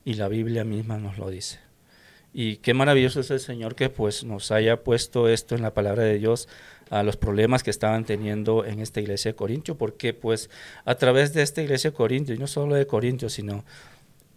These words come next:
ah, otras iglesias que aparecen aquí, pues, nos enseñan a cómo debemos, a, a cómo la iglesia de hoy debe, eh, caminar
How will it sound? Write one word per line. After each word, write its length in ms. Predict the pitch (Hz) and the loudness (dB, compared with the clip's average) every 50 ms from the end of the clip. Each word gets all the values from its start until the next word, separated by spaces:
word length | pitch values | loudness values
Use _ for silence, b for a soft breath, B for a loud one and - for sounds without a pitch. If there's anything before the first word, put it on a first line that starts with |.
| _ - | _ -8
ah, 320 | - 110 104 104 107 110 - | -6 -4 -4 -4 -4 -4 -2
otras 300 | - 110 - 135 135 135 139 | 0 2 4 4 2 2 2
iglesias 440 | 120 113 123 127 123 - 117 - | 0 4 2 2 2 2 -4 -4
que 260 | - - 110 104 107 - | -4 -2 -2 -2 -2 -2
aparecen 500 | 113 113 - 110 110 107 - - 123 117 | -6 -6 -6 -4 -4 -4 -4 -4 -6 -6
aquí, 340 | 110 104 - - 147 160 160 b b b b b b b b b b b _ _ _ _ _ _ - | -6 -6 -6 -6 -6 -6 -8 b b b b b b b b b b b _ _ _ _ _ _ -12
pues, 160 | - 113 101 | -10 -10 -10
nos 180 | 120 117 - - | -10 -10 -8 -8
enseñan 640 | 113 110 - - - 143 151 160 135 113 104 104 - | -8 -8 -6 -4 -2 -2 -2 -2 -4 -6 -6 -8 -10
a 100 | - 107 | -12 -12
cómo 420 | - _ - 123 123 156 170 175 170 | -10 _ -4 -2 -2 0 0 2 4
debemos, 640 | 160 151 160 165 165 151 123 104 - - - - - _ - - - - - | 4 4 4 4 2 0 -2 -2 -4 -8 -10 -12 -18 _ -20 -20 -20 -12 -6
a, 580 | 123 117 110 107 107 107 104 101 101 101 98 - B B B B B B B B B B _ - | -2 -2 0 0 0 0 -2 -2 -4 -6 -8 -12 B B B B B B B B B B _ -14
a 60 | - | -8
cómo 340 | - - 143 147 160 165 165 | -2 -2 0 2 4 4 4
la 160 | 160 143 127 | 4 4 4
iglesia 580 | 120 110 117 120 113 113 139 156 - - - 127 | 4 2 -2 -2 2 2 2 2 2 2 0 0
de 160 | 120 113 110 | 0 0 0
hoy 220 | 107 104 101 104 98 95 b b b b b b b b b _ - | 2 0 0 -2 -6 -12 b b b b b b b b b _ -18
debe, 580 | 117 110 113 110 107 110 117 117 120 120 123 - | -10 -2 0 2 2 4 4 4 4 4 2 0
eh, 320 | - 120 107 110 107 107 104 | -2 -4 -2 -2 -4 -4 -2
caminar 560 | - 113 110 110 107 107 110 113 110 110 101 | 0 0 2 2 0 0 0 0 0 0 -2